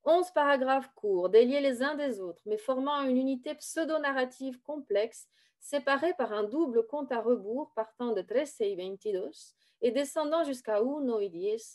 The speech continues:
avant de proposer une flèche dans la succession finale des numéros décroissants qui se superposent à la noyade des amants. Le texte s'ouvre sur le jet d'une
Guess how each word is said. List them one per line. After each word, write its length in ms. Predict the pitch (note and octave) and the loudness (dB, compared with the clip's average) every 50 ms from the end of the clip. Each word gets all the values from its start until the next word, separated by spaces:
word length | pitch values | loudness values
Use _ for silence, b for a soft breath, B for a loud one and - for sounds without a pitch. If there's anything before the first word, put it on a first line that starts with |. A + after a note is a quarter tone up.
| _ _ _ _ _ _ | _ _ _ _ _ _
avant 240 | - F#3+ G3+ A#3 B3+ | -4 -2 0 2 2
de 80 | C4 | 2
proposer 540 | C4 B3+ - D4+ D4 D4 D#4 D#4 D4 D4+ D#4+ | 2 2 0 -4 -4 -2 -2 -2 -2 0 -2
une 240 | D#4 C4+ A#3 A3+ A3+ | 0 0 0 0 0
flèche 520 | - - - - B3 D4+ E4+ - - - - | -2 -8 -4 0 0 0 0 -2 -6 -8 -8
dans 80 | G#3 G#3+ | -6 -2
la 120 | G#3+ G3+ | -2 -2
succession 560 | G3 - - B3+ - - C4 B3 B3 - A#3 | -4 -6 -14 -16 -10 -8 -8 -8 -4 -6 -6
finale 500 | A3+ - - B3 A#3 A3 A3 A3 A#3 A#3+ | -6 -6 -6 -4 -2 0 0 0 0 0
des 100 | G3+ G3+ | -2 -2
numéros 420 | G3 G3+ G3+ G3+ G3+ G3 G3 G3 F#3+ | -2 -2 -2 -2 -2 -2 -2 -4 -2
décroissants 720 | - C#4 C#4 - - B3 A#3+ A#3 - - G#3+ G#3 G#3+ A#3+ | -2 -4 -6 -4 -6 -6 -6 -6 -8 -10 -8 -8 -8 -10
qui 100 | - - | -12 -16
se 160 | - - F#3+ | -20 -20 -20
superposent 720 | - - - B3 - A#3 A3+ - _ - G3 G3 G3 F#3+ | -18 -16 -16 -8 -6 -6 -6 -6 _ -4 -2 -2 -2 -4
à 60 | F#3+ F3+ | -6 -8
la 100 | F3 E3+ | -6 -8
noyade 400 | F3+ F3+ F3 E3+ E3+ E3+ E3 E3 - - _ | -6 -6 -4 -2 -2 -2 -2 -4 -8 -16 _
des 220 | - F#3 F3 E3 | -6 -4 -4 -4
amants. 300 | D#3+ D3 C#3+ C3+ B2+ - _ _ _ _ _ _ _ _ _ _ _ _ _ _ _ _ _ _ _ _ _ _ _ _ | -6 -6 -8 -10 -12 -14 _ _ _ _ _ _ _ _ _ _ _ _ _ _ _ _ _ _ _ _ _ _ _ _
Le 200 | A3+ A#3 A3+ A3+ | 6 6 6 8
texte 420 | - D#4 D#4+ D#4+ - - - C4+ | 8 8 8 8 4 -2 -2 -2
s'ouvre 440 | B3 B3 - D#4+ E4 D#4+ C4 B3 A3+ | -2 -2 0 0 0 2 4 4 2
sur 180 | A#3 - B3 A#3 | 2 2 4 8
le 160 | A3 A3 A3 | 8 8 8
jet 300 | G3+ G3 A#3 D4+ D#4+ C4 | 6 4 2 2 2 2
d'une 240 | A#3+ A3+ A3 A3 | 2 2 0 0